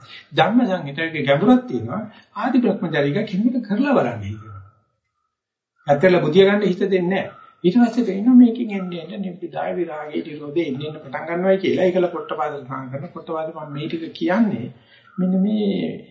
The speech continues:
හිතවාදී අදහසදී. මෙන්න මේ විදිහේ ප්‍රයෝජනයක් සලකලා එහෙම නැත්නම් කතාවට කතාව සඳහා නෙවෙයි.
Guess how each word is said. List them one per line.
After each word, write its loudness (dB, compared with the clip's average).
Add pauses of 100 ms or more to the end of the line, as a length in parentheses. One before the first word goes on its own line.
හිතවාදී 2
අදහසදී. -4 (260)
මෙන්න 0
මේ -2
විදිහේ 0 (400)
ප්‍රයෝජනයක් 6
සලකලා -4
එහෙම -10
නැත්නම් -14
කතාවට -2
කතාව -8
සඳහා -6
නෙවෙයි. 4